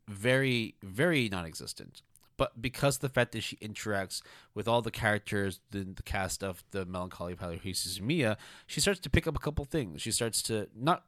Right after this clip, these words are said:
open herself up, but rather she learns that this is how you're supposed to display affection or display care, and she'll start exhibiting it as part of her normal emotional repertoire.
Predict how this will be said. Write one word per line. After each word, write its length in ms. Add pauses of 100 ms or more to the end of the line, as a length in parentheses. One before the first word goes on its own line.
open 300 (100)
herself 540
up, 220
but 100
rather 420
she 300 (320)
learns 560
that 180 (260)
this 220
is 120
how 300
you're 120
supposed 520
to 80
display 400
affection 540
or 100
display 540
care, 540 (380)
and 280
she'll 180
start 260
exhibiting 580
it 180 (120)
as 120
part 280
of 140
her 120
normal 420
emotional 560
repertoire. 580